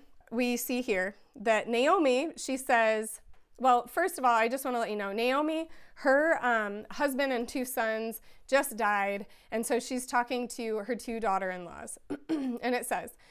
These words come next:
"But Naomi said, 'Return home, my daughters. Why would you come with me? Am I gonna have any more sons who could become your husbands?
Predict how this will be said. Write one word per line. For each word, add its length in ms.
"But 140
Naomi 360
said, 320
'Return 400
home, 240
my 120
daughters. 480
Why 160
would 140
you 100
come 180
with 160
me? 340
Am 100
I 80
gonna 160
have 240
any 140
more 180
sons 400
who 80
could 100
become 280
your 100
husbands? 540